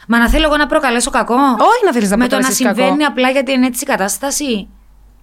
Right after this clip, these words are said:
Speaker 2: Εντάξει, απλά νομίζω ότι στο
Speaker 1: Εννοείται
Speaker 2: τέλος
Speaker 1: ότι ναι, βλέπω το διαφορετικά.
Speaker 2: στο τέλος της ημέρας το ίδιο αποτέλεσμα είναι. Και κάποιος πληγώνεται. Ε, αν είναι επίτηδες
Speaker 1: Ένα άλλο όμως, ρε Ελένα, τώρα να σκεφτώ έναν ατύχημα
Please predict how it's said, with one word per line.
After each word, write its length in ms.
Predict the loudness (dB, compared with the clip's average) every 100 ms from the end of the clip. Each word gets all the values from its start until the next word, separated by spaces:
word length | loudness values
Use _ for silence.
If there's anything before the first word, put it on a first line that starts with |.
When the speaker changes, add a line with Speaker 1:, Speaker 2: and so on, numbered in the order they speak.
| -4
Speaker 2:
Εντάξει, 220 | -4 -2
απλά 160 | -2 0
νομίζω 180 | 0 2
ότι 80 | 2
στο 80 | 2
Speaker 1:
Εννοείται 180 | 2 0
Speaker 2:
τέλος 140 | 0
Speaker 1:
ότι 80 | 0
ναι, 100 | -2
βλέπω 240 | 0 0 0
το 80 |
διαφορετικά. 760 | -2 -2 -2 -2 -4 -4 -4 -8 -18 -20 _ _
Speaker 2:
στο 140 | -14 -4
τέλος 180 | -4 -2
της 140 | 0
ημέρας 320 | 2 2 0
το 80 | 0
ίδιο 180 | 0 0
αποτέλεσμα 480 | 0 0 0 0 -2
είναι. 80 | -4
Και 80 |
κάποιος 280 | -4 -4 -4
πληγώνεται. 560 | -2 2 2 2 0 -4 _ _ _ _ _ -6
Ε, 160 | -2
αν 140 | 2 2
είναι 120 | 2
επίτηδες 440 | 2 2 2 2 0
Speaker 1:
Ένα 80 |
άλλο 100 | 0 0
όμως, 180 | 0
ρε 180 | -2 -2
Ελένα, 340 | 0 -2 -4 -4
τώρα 260 | -4 -2
να 420 | -2 -2 -4 -6 -6
σκεφτώ 380 | -6 -6 -2
έναν 160 | -2 0
ατύχημα 680 | 0 -2 -2 2 4 2 -2